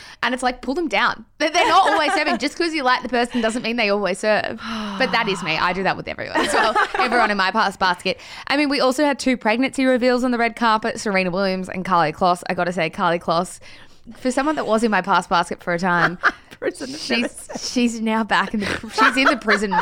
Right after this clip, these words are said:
Speaker 1: of never serving, I
Speaker 2: I
Speaker 1: gotta
Speaker 2: am
Speaker 1: be honest.
Speaker 2: obsessed with the prison of never serving.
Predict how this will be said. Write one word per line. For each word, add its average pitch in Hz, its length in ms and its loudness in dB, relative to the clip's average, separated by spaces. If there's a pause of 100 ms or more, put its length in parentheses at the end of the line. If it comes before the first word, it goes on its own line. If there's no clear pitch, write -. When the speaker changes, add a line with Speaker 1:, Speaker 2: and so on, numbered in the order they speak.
(140)
Speaker 1:
of 180 200 2
never 170 520 -4
serving, 160 480 -4
I 160 60 2
Speaker 2:
I - 40 -
Speaker 1:
gotta 427 160 4
Speaker 2:
am 466 60 -2
Speaker 1:
be 494 80 2
honest. 175 260 -6
Speaker 2:
obsessed 370 300 -2
with 403 160 -12
the - 80 -20
prison 370 340 0
of 330 140 -6
never 240 260 -4
serving. 220 380 -6